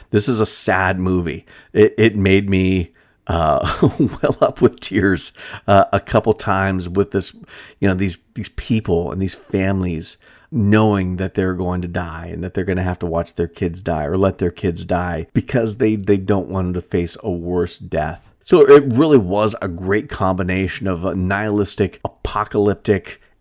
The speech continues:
everyone is gonna die, there is not gonna be a happy ending type of film, uh, mixed with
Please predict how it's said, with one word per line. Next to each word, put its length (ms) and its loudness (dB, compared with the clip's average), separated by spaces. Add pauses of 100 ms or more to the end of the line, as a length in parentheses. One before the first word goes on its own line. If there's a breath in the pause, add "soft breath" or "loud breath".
everyone 600 2
is 160 0
gonna 240 0
die, 440 -4
there 200 -2
is 100 -4
not 240 -2
gonna 160 -2
be 100 -2
a 60 0
happy 400 -4
ending 460 -4
type 260 -4
of 80 -6
film, 420 -2 (380 loud breath)
uh, 240 -8
mixed 480 0
with 320 4